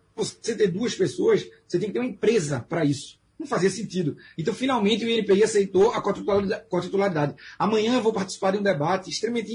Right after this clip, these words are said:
importante na Associação Brasileira da Propriedade Intelectual sobre as marcas de posição. Gente, finalmente o Brasil tá abrindo, o I N P I abriu consulta pública pra isso. Finalmente, o Brasil atentou pra esses debates mais sofisticados, entendeu?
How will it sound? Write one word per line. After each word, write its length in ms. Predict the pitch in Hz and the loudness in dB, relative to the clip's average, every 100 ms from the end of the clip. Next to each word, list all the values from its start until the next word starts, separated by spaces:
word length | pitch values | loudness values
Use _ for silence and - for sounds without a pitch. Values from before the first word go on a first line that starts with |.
| 196 | -8
importante 580 | 175 196 127 175 185 - - - | -6 -6 -6 -6 -6 -8 -20 -8
na 80 | 160 | -6
Associação 380 | 160 175 180 190 | -4 -2 0 0
Brasileira 320 | 185 165 165 | 2 2 0
da 80 | 170 | -2
Propriedade 400 | 170 170 160 147 | -2 -2 -2 -4
Intelectual 360 | 147 156 180 - - - | -4 -4 -4 -6 -18 -2
sobre 220 | 190 208 | 2 4
as 80 | 151 | 4
marcas 340 | 202 220 202 | 2 2 2
de 80 | 180 | 2
posição. 720 | 196 196 190 - 160 156 - - - | 2 2 2 -4 -2 -2 -6 -14 -4
Gente, 340 | 143 240 - - | 0 0 -2 -18
finalmente 1300 | - 262 294 359 339 320 214 226 269 - - 123 - - | -4 0 2 2 2 2 2 2 0 -2 -10 -10 -10 -8
o 80 | 208 | -2
Brasil 640 | 220 208 151 151 214 208 | 2 2 0 -2 -2 -4
tá 240 | - 214 | 0 0
abrindo, 600 | 202 151 175 226 214 - - | 2 0 0 2 2 0 -2
o 80 | 170 | -2
I 40 | |
N 100 | 185 | 0
P 120 | 190 | 2
I 40 | 190 | 2
abriu 220 | 185 196 | 2 0
consulta 260 | 190 190 185 | -4 -6 -6
pública 340 | - 190 175 | -4 -4 -2
pra 160 | 180 147 | 0 0
isso. 300 | 156 - - - - - - - - | 0 -4 -14 -20 -20 -20 -20 -20 -14
Finalmente, 760 | - 269 269 214 220 220 175 190 | -4 0 0 0 0 -2 -2 -2
o 80 | 190 | 0
Brasil 320 | 214 185 196 | 2 2 2
atentou 540 | 190 233 196 - 214 | 0 -2 -4 2 2
pra 160 | 202 196 | 4 2
esses 200 | 180 175 | 2 2
debates 440 | 196 156 165 180 | 0 2 2 0
mais 180 | 175 180 | -2 -2
sofisticados, 880 | 190 - 190 - 151 151 151 123 117 | -2 -4 -6 -8 -4 0 0 -2 -8
entendeu? 380 | 143 143 139 | -8 -2 0